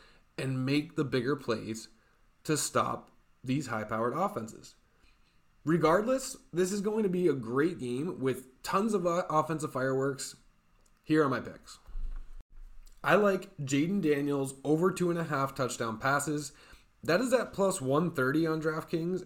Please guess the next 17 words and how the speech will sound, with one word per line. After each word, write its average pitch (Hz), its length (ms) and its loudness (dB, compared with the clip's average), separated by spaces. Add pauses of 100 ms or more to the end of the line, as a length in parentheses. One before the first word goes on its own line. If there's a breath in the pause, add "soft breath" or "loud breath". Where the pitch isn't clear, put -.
and 147 480 0
Daniels 202 420 0
has 160 400 0
not 143 340 0
let 160 120 -4
me 160 80 -2
down 139 300 0
yet, 131 280 -2
so 120 140 -2
I'm 131 220 0
not 127 220 -2
passing 117 320 -4
up 110 140 -4
on 110 100 -2
the 104 60 -8
value 98 360 -6
there. 92 260 -14